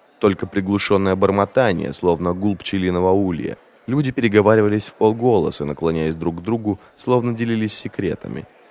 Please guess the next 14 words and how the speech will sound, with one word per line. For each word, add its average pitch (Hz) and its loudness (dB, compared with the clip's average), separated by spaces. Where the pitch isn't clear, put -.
Их 90 -10
одежда 90 0
показалась 85 0
Логину 104 0
еще 104 0
более 113 2
странной, 107 0
чем 107 -4
прежде. 82 -4
Пожилые 107 2
надели 85 0
тяжелые 87 2
черно-красно-золотые 87 2
мантии, 104 2